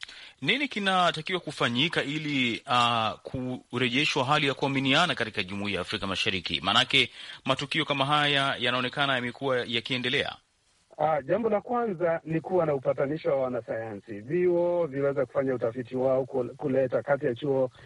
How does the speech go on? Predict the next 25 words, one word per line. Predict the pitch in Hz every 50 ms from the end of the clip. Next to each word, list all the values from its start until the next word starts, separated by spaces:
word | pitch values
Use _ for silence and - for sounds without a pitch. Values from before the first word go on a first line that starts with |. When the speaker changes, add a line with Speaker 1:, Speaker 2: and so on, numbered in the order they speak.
| - - - -
Speaker 2:
na | - 123
ingi-, | 123 131 131 127
pengine | 120 - 147 139 147 151 151 151 135
vyuo | 120 147 151 143
vya | 123 139 127
Dar | 123 127 127 131
es | 131
Salaam, | - 151 131 139 143 143 143 139 131 123
Tanzania, | - 135 120 117 120 120 131 151 156 156 151 143
na | 131 120
pengine | - 127 123 135 147 147
Uganda, | 131 120 120 120 143 147 151 151 147
na | 135 -
hata | 151 185 220 214 - 190 156
Afrika | 143 135 - 151 147 - 151
Mashariki | 123 123 120 135 131 120 131 127 - -
kwa | - 117
jumla, | 113 123 127 120 120 117 107 107 - _ - - _ - -
waweze | - 143 143 160 185 185 175 175
kurudiana | 160 - 156 147 151 151 156 165 160 151 139
na | 139
kusema | 123 - - 160 156 143 135
ya | 123
kwamba, | 123 - 151 147 147 147 151 135 123
je, | 123 123 120 139 160 160 147 117 98 -